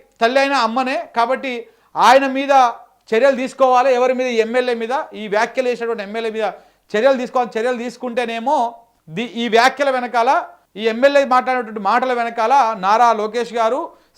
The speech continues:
సీబీఎన్ గారు, బాలకృష్ణ గారు లేరని చెప్పేసి అనుకోవాల్సి ఉంటుంది. ఒకవేళ చర్యలు తీసుకోకుండా ఆ ఎమ్మెల్యే మీద ఏమీ అనకుండా అలా వదిలేస్తే మాత్రం తప్పకుండా ఈ మాట్లాడింది ఈ ఎమ్మెల్యే మాత్రమే కాదు. ఈ మాటలు, ఈ మా-, ఈ ఎమ్మెల్యే మాటల వెనకాల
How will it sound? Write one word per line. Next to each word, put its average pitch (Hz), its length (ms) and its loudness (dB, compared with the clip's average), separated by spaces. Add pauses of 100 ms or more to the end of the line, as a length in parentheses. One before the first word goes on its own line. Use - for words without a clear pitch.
సీబీఎన్ 240 400 -4
గారు, 233 480 0 (160)
బాలకృష్ణ 220 540 2
గారు 240 260 0
లేరని 240 460 -2
చెప్పేసి 226 260 -6
అనుకోవాల్సి 190 460 -6
ఉంటుంది. 135 240 -16 (440)
ఒకవేళ 262 400 4 (160)
చర్యలు 269 220 4
తీసుకోకుండా 269 580 -2
ఆ 254 80 4
ఎమ్మెల్యే 254 400 -2
మీద 254 180 -6
ఏమీ 254 560 -2 (300)
అనకుండా 254 400 0
అలా 240 200 6
వదిలేస్తే 277 480 4
మాత్రం 240 520 -2 (300)
తప్పకుండా 262 720 0 (240)
ఈ 233 200 -10
మాట్లాడింది 269 640 -4
ఈ 247 320 -6
ఎమ్మెల్యే 269 360 0
మాత్రమే 240 400 -6
కాదు. 220 260 -2
ఈ 214 40 -8
మాటలు, 208 440 -6
ఈ 226 160 -12
మా-, 208 200 -6
ఈ 214 100 -10
ఎమ్మెల్యే 240 340 -4
మాటల 226 300 -4
వెనకాల 226 500 -2